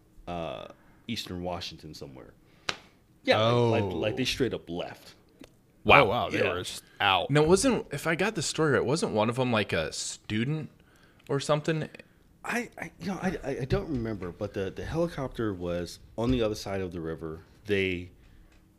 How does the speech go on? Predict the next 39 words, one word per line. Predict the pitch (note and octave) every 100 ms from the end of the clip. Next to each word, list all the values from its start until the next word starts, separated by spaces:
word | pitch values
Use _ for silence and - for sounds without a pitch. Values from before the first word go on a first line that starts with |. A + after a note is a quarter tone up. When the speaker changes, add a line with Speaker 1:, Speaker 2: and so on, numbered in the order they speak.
| -
Speaker 1:
saw | - - A#2 A#2 A#2+ A#2+ G#2
some | - A2+ G2+ F#2+ F#2
flashlights | - - C3+ C3+ - E2+ E2+ -
on | F#2+ F2+
our | B2 D3+
side, | - C2 - - -
Speaker 3:
Mm-hmm. | G#2+ A2 G2+ G2+
Speaker 1:
and | G#2
they | G#2+
thought | B2 -
some | G#2+
people | - A2 G#2
needed | F#2 E2 -
help, | D#3+ A2 G2 -
so | -
they | G2
hopped | G2 G#2+ B2+ A#2
in | F2+
the |
helicopter. | A2+ F3+ - F2 E2+ F2 F2+ - - - _ - _ C3
And | B2+ A#2 G#2+ G2+ - -
the | G#2+
people | B2+ E3+ C3+
that, | A2+ G#2 - -
uh, | A2 - -
they | G#2+ A2+
thought | A#2 G#2+
needed | A2+ F2+
help | B2 D3+ C3
were | G2
just | E2+ -
hunters, | - C#3+ - - -
and | A2
they | B2+
had | G2+
just | A#2 - -
killed | C#3+ A2+
a | E2
ram. | G#2 F3+